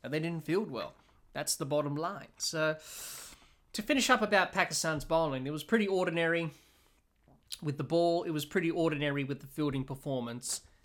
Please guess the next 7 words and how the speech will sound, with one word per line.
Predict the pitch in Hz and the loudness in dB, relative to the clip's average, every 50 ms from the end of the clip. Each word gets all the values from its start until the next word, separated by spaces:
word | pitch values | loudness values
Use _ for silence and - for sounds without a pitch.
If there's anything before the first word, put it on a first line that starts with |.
| _ _ - | _ _ -8
as | - 123 123 113 - - | -6 -6 -6 -6 -6 -8
well. | 123 104 78 131 - - _ _ _ _ _ _ _ _ _ _ _ _ _ _ _ _ _ _ _ _ _ _ _ _ _ | -8 -8 -8 -10 -14 -16 _ _ _ _ _ _ _ _ _ _ _ _ _ _ _ _ _ _ _ _ _ _ _ _ _
Let's | - 190 202 202 - | -4 -4 -4 -4 -8
preview | - - 190 190 175 143 165 160 143 | -4 -2 -2 -2 0 0 0 -2 0
Australia's | 135 - - - 185 170 156 156 156 170 185 170 - - | 0 -2 0 0 0 0 0 0 -2 -2 -2 -4 -6 -8
and | - 160 143 139 139 135 127 131 | -6 -4 -4 -4 -4 -4 -6 -4
Pakistan's | - - 180 - 170 151 - - 151 127 113 107 110 110 - - | -2 -4 -2 -2 -2 -4 -4 -2 -4 -4 -4 -6 -8 -10 -10 -10